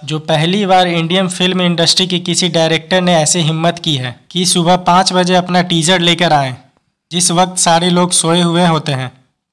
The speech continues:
लेकिन ये सुबह सुबह वाला फंडा केजीएफ़ के टाइम भी काम आया था, जब फर्स्ट डे फर्स्ट शो सुबह चार बजे का लगाया गया था और वो भी हाउसफुल था।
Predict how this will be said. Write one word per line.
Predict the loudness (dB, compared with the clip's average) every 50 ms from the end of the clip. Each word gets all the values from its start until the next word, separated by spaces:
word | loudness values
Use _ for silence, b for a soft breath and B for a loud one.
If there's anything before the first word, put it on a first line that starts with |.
| -10
लेकिन | -6 -4 -4 -2 0 0 0 2
ये | 0 0
सुबह | 0 0 2 2 2
सुबह | 2 2 2 2 2
वाला | 4 2 2 2 0
फंडा | 0 0 0 0 0 -2
केजीएफ़ | -2 0 -2 -2 0 0 -2 -2 -2
के | -6 -4
टाइम | -2 0 0 0 0
भी | 0 0
काम | 2 2 2 2 2
आया | 2 0 0 -2 -4
था, | -6 -8 -12 -14 -14 _ _ _ -10
जब | -10 -10
फर्स्ट | -8 -4 0 0 2 2 2 0 -2
डे | -2 0 0 0 0
फर्स्ट | 0 2 2 2 2 2 0 0
शो | -2 0 0 0 0 0 -2
सुबह | -2 -2 0 0 0 0
चार | 2 2 2 2 4
बजे | 2 0 0 0 2
का | 0 2
लगाया | 2 2 2 4 4 4 4 2
गया | 2 0 2 2 0 0
था | 0 0 0 0 0 -2 -10 -18 _ _ _ -6 -4
और | -2 0
वो | 2 2 2 2
भी | 2 2 2
हाउसफुल | 2 2 2 2 0 0 0 2 2 2
था। | 2 -2 -4 -4 -8